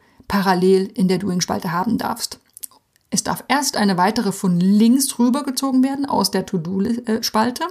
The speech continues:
wenn in der Doing-Spalte wieder genug Platz ist, wenn du also was erledigt hast.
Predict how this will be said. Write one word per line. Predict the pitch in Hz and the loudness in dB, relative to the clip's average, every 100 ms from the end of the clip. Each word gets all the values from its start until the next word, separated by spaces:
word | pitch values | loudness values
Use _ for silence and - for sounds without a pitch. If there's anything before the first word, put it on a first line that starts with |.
| - _ - - - | -10 _ -20 -18 -8
wenn | 190 185 208 226 233 - _ _ _ _ _ _ | 0 4 6 4 2 -8 _ _ _ _ _ _
in | 196 | 0
der | 175 | 0
Doing-Spalte | 165 247 277 254 220 220 233 233 | 2 4 4 4 2 2 0 -2
wieder | 185 180 | -2 -2
genug | 165 196 214 | -2 -4 -6
Platz | - 202 - | -10 -10 -6
ist, | - | -4
wenn | 202 190 | 0 0
du | |
also | 220 214 | 2 0
was | 226 | 0
erledigt | 233 - - - | -2 -6 -8 -10
hast. | 170 - - | -10 -10 -12